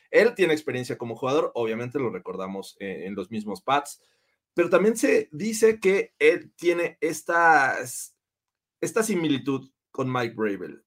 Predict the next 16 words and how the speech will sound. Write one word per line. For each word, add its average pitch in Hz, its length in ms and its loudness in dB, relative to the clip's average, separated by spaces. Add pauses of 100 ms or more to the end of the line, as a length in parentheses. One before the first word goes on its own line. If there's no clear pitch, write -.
un 135 180 -8
tipo 151 320 0
que - 120 -16
conoce 147 440 -2
muy 170 180 -2
bien 139 300 0
del 120 140 -4
fútbol 117 360 -2
americano, 110 640 -6
que - 140 -10
sabe 151 420 2
muy 139 220 -2
bien 127 460 -4
de 113 180 -2
las 98 200 -4
reglas, 123 500 -4